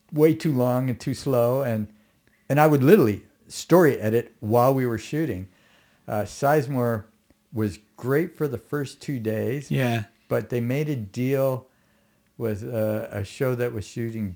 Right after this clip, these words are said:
Speaker 1: Being Tom Sizemore at the same time.
Speaker 2: Oh.
Speaker 1: So he had cameras wherever he went. So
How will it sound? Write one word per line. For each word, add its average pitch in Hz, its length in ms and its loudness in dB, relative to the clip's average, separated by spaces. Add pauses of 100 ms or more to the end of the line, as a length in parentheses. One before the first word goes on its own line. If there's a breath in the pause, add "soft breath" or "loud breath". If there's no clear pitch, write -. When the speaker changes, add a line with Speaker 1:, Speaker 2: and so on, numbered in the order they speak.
(120)
Speaker 1:
Being 117 380 -6
Tom 123 300 -6
Sizemore 127 640 -6
at 110 140 -10
the 104 80 -10
same 120 420 -8
time. 113 300 -8
Speaker 2:
Oh. 147 800 -2
Speaker 1:
So 113 340 -2
he 110 140 -4
had 120 220 -4
cameras 135 520 -6
wherever 123 320 -4
he 120 180 -6
went. 117 460 -8
So - 60 -10